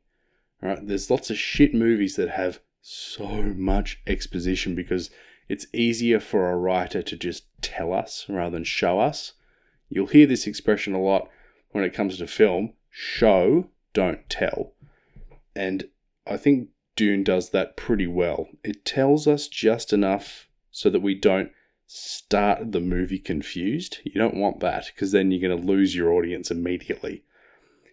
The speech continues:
It gives us just enough to start the movie understanding just enough,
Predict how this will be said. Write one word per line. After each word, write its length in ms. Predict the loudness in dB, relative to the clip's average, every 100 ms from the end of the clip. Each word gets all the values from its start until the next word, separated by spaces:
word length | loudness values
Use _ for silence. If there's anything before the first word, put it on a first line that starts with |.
| _
It 160 | -10 -2
gives 220 | 0 2
us 160 | 0
just 300 | 0 2 6
enough 220 | 6 4 0
to 100 | -6
start 340 | 2 2 4
the 60 | 2
movie 340 | 2 2 2
understanding 800 | 2 0 0 2 2 2 0 -2 -10 _ _ -6
just 340 | 2 2 4
enough, 480 | 2 2 0 -8 -20